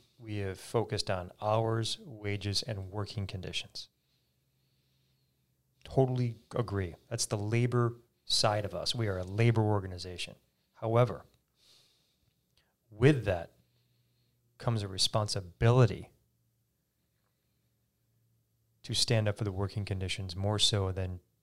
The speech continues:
not just the contract, but in the public discourse,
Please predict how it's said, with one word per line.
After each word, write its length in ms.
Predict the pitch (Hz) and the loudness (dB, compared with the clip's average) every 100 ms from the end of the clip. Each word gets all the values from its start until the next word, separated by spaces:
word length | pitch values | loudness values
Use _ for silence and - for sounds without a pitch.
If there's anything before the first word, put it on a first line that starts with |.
| _ - | _ -2
not 200 | 110 117 | 2 4
just 200 | 117 - | 4 2
the 80 | - | 2
contract, 680 | 117 117 117 95 82 - - _ _ _ _ _ _ _ _ _ _ _ _ - 110 | 4 4 4 0 -6 -10 -20 _ _ _ _ _ _ _ _ _ _ _ _ -14 -2
but 260 | 98 - - | -2 -2 -8
in 100 | 117 | -8
the 80 | 98 | -8
public 520 | - 123 107 101 - 185 | -4 -2 -2 -4 -6 -6
discourse, 640 | 110 98 - 92 87 - | 0 0 0 -6 -6 -8